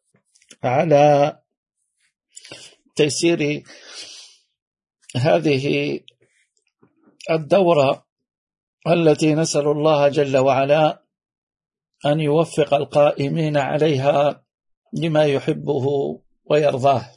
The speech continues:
من العلم النافع والعمل الصالح، وأن تسهم في بيان بعض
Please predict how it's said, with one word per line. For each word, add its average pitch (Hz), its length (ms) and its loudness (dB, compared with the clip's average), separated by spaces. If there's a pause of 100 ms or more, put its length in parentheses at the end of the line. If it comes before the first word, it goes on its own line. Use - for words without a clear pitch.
(1300)
من 151 160 -2
العلم 147 400 0
النافع 143 680 0 (1400)
والعمل 147 480 0
الصالح، 135 880 -4 (1800)
وأن 156 640 2
تسهم 151 720 0 (1900)
في 160 320 0
بيان 156 760 0 (800)
بعض 151 360 0